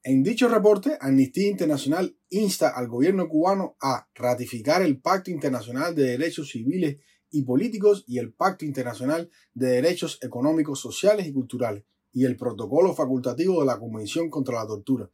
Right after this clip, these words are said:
Además, insta al gobierno cubano a extender invitaciones a los relatores especiales de la onu sobre la promoción y protección del derecho a la libertad de opinión y expresión.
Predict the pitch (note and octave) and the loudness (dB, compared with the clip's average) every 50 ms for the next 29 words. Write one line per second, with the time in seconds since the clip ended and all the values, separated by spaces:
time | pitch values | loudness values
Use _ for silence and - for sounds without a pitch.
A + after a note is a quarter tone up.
0 | _ _ _ _ _ _ C3 C3 A#2+ A#2 C3+ E3+ G#3+ A3 G#3+ - - _ _ _ | _ _ _ _ _ _ -2 -2 2 2 4 4 4 4 2 -2 -12 _ _ _
1 | _ _ - D#3 F#3+ G3 F#3+ - E3 D3+ C#3 C3 C#3 D#3+ E3+ E3+ D3+ D3 D3 D#3 | _ _ 0 0 2 2 2 2 0 2 2 2 2 2 2 0 0 2 2 2
2 | E3 E3+ D#3+ C#3 B2+ B2+ B2 - - - C3 B2 A#2 A2+ B2+ D#3+ F#3 G3 F#3 - | 2 0 -2 -2 -4 -4 -6 -8 -8 -6 -6 -6 -6 0 2 2 2 2 0 -6
3 | _ _ _ _ - C3+ C3 C3+ C3 C3+ B2+ A#2 - - E3 F3 F3+ D#3+ D3 C#3 | _ _ _ _ 0 2 4 4 4 2 2 -2 0 -2 -2 0 0 0 0 0
4 | B2+ B2 - A#2+ A2+ A2 A2 C3+ D3+ E3 D3+ C#3 C3+ - B2 A#2+ - - D#3+ D#3 | 0 0 -2 -4 -8 -8 -6 -4 -2 -2 -2 -2 -4 -4 -8 -8 -4 -2 -2 -2
5 | D3 C#3+ - - _ _ _ B2+ B2+ B2+ B2 B2 C#3 E3+ G3+ G#3 G#3 F#3+ F#3+ _ | -2 -4 -8 -18 _ _ _ -2 0 2 2 6 6 6 6 6 4 -2 -6 _
6 | _ _ - - D3 C#3 C3 B2+ B2+ A#2 A2+ A#2+ A#2+ A2+ G#2+ - - F3 F3 F3+ | _ _ -6 0 2 2 2 2 2 0 -2 -4 -6 -6 -8 -4 -2 -2 -2 0
7 | F3 D3+ B2 B2+ B2 A#2+ A2 A2 - - F3+ F3+ E3+ D3 B2+ A2+ A#2 A#2+ C#3 E3 | -2 -2 -2 -2 -6 -6 -8 -6 -4 -4 -2 -2 -2 -4 -4 -4 -4 -2 -2 -2
8 | E3 - - C#3 B2 A#2+ A2+ A2+ G#2+ - - D3+ C#3+ C3 B2+ A#2+ A#2 - B2+ C3+ | -2 -2 -4 -4 -4 -4 -6 -8 -8 -2 -2 -2 -2 0 -4 -6 -6 -4 -2 -2
9 | F#3 A3 B3 B3+ - - B2+ B2+ B2 - - - A2 G#2 - - A2 G#2 - | -2 -2 -6 -8 -8 -6 -4 -4 -4 -6 -10 -12 -12 -10 -10 -12 -12 -14 -16